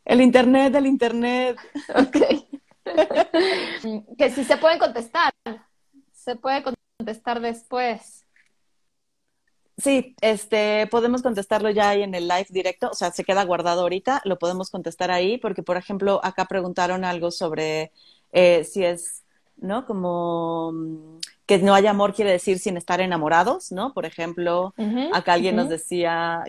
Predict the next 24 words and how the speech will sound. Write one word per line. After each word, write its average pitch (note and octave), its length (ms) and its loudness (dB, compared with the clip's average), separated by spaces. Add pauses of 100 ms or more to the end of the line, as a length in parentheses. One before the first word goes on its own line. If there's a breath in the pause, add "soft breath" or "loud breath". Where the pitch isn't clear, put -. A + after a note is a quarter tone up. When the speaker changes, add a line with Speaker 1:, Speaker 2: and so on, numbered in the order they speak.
Speaker 1:
que F3+ 160 0
de F3+ 140 0
dónde F#3+ 260 0
saca F#3+ 300 0
uno G3 160 -2
el G3 80 -4
carnet F3 340 -2
contra F#3 300 -2
el E3 80 0
amor D#3+ 300 0
y G3 40 0
la F#3+ 180 0
pareja, G3 560 0
<laughs> - 60 -12
que E3+ 200 2
yo F#3+ 120 2
no G3 140 0
quiero F3+ 220 0
esa, G#3 320 2
que F#3+ 100 -2
yo F#3 100 0
quiero F#3+ 220 0
esa F#3+ 140 -2
membresía, E3+ 760 -4